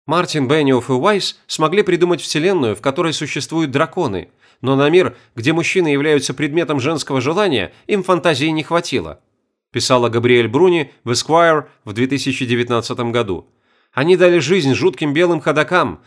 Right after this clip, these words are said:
но не подумали о том, что на сексуальное насилие можно смотреть не только как на провокационный сюжетный ход. Этот недостаток бросает тень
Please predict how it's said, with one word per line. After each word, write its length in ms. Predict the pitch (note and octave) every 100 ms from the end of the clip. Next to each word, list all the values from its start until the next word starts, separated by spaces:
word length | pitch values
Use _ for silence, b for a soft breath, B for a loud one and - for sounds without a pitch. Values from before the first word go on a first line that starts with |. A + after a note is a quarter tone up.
| b b
но 100 | C3
не 140 | D3+
подумали 440 | F3 F#3 D#3+ A2
о 80 | A2
том, 260 | A2+ G#3 F3 B
что 200 | - D3
на 100 | C#3
сексуальное 640 | D#3 - G3+ E3+ C3+ B2+
насилие 420 | C3 C3+ G3+ F3
можно 240 | C3+ C#3+ D3
смотреть 400 | C#3+ D#3 D#3+ D3+
не 120 | G3+
только 320 | G#3 D3 B2
как 200 | G#2 A#2
на 80 | B2+
провокационный 720 | B2 B2 A#2+ C3 F3 G3 C#3
сюжетный 420 | A#2 C3 C#3+ D3
ход. 360 | C#3+ C#3+ G2+ _ _ b b b b
Этот 280 | - C#3+ C#3+
недостаток 640 | D3+ C#3+ C#3 G#3+ G#3 A2+
бросает 420 | A#2+ C3 D#3+ C#3+
тень 300 | C#3 G3 C#3